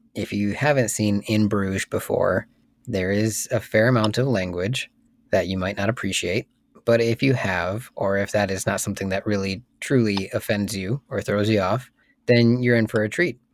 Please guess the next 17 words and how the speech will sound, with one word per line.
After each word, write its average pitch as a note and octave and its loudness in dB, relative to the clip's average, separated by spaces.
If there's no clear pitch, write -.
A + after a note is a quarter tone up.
because F#2 -2
it G#2+ 0
is G2+ 0
a F2+ -2
extremely C3+ 2
unique G2+ 0
film. G2 -2
The, G2 -2
the G2 -8
concept A2 -2
and F#2+ -6
the F2+ -8
writing G#2+ 0
itself G#2+ 0
is F2+ -4
very G#2 0
original, A2 2